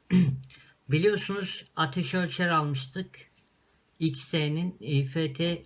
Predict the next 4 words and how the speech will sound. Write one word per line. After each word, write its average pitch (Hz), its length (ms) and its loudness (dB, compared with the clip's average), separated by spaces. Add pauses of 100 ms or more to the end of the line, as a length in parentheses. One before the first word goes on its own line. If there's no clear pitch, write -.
(360)
çift 165 240 -2
sıfır 151 320 -4
üç - 460 -6 (960)
C 131 380 4